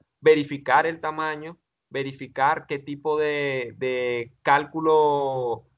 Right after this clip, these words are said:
tiene el paciente en cuanto a su morfología, la ubicación de ese cálculo,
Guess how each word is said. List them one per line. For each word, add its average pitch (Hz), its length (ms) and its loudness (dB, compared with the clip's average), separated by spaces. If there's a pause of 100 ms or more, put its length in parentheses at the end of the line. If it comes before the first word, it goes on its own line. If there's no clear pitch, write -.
(140)
tiene 151 220 2
el 151 100 -4
paciente 165 720 -2
en 127 100 -6
cuanto 123 240 0
a 127 40 2
su 131 120 -12
morfología, 123 760 0
la 143 200 2
ubicación 143 600 0
de 147 80 -2
ese 147 220 -4
cálculo, 147 480 0